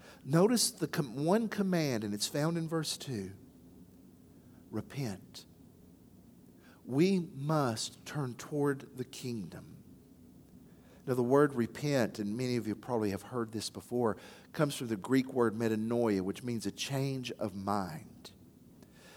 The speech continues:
But the biblical meaning goes a step beyond that. It's not just changing your thinking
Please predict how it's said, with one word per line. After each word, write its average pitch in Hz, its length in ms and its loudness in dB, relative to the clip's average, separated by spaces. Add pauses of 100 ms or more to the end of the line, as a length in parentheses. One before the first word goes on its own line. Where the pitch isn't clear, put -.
(240)
But 151 120 -4
the 151 80 0
biblical 196 420 4
meaning 139 320 2
goes 117 200 2
a 110 60 -4
step - 340 0
beyond 110 400 0
that. - 360 -14 (680)
It's 156 220 0
not 262 260 4
just 240 280 0
changing 175 640 2
your 127 260 6
thinking 165 760 0